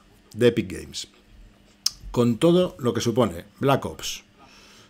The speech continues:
Red Dead, Battlefield five, que está ahí,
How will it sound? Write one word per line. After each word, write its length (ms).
Red 240
Dead, 240
Battlefield 800
five, 540
que 80
está 240
ahí, 260